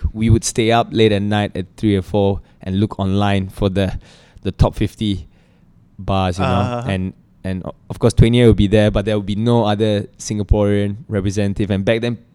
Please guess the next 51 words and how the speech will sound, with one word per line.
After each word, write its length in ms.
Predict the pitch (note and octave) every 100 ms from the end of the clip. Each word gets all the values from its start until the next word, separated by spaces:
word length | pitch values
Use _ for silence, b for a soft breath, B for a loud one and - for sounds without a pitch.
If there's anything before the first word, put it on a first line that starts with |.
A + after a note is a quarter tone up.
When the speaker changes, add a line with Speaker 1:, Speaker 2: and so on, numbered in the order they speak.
| -
Speaker 1:
people 260 | A#2+ B2+
wouldn't 260 | A2 A#2 A#2+
even 240 | A2+ A2
have 200 | G2 F#2+
heard 380 | - - G2+ G#2
of, 240 | G#2 F2+ G2
like, 360 | F#2+ F2+ - b b b b b b _
the 100 | G2
Singapore 380 | - G2+ F#2+ G2
bar 200 | G2 G2
scene. 340 | - G2 F#2+ F2 _ -
So 140 | -
I've 140 | A#2 A2
been 320 | A2+ A2 G#2 - _ -
traveling 480 | A#2 A2 A#2+ B2+ A2+
to 420 | G#2+ G2+ G2+ G2 - _
London 400 | - G2+ G#2 A2
every 280 | F#2+ G2 G2
year, 220 | G2+ G#2
or 120 | C3+ G2+
maybe 280 | G2+ G2+
more 260 | G2+ G2 G2+
than 140 | G2
once 240 | F#2+ G2+ -
a 20 |
year 200 | F#2+ G2
since 440 | - G#2 G2 - - _ _ _ _ _ - - -
two 100 | G#2+
thousand 360 | F#2+ G2 G#2
thirteen. 420 | F#2 F#2 G#2+ C3+ D#3
And 120 | G#2+
when 140 | A2 A#2+
I 80 |
would 200 | B2 C3+ A#2
go 100 | D3
to 80 |
bars 240 | A#2 B2 A#2
and 80 | A2+
like, 120 | A#2+
"Hey, 180 | D#3 D3+
you 100 | C#3
know, 100 | D3+
we're 140 | B2+
from 220 | - A2
Singapore," 380 | G#2+ A#2+ A#2 B2
people 260 | A2+ G#2+ A2+
would 80 | G#2+
look 160 | A2
at 80 | G#2
you 100 | A2
like, 160 | G#2+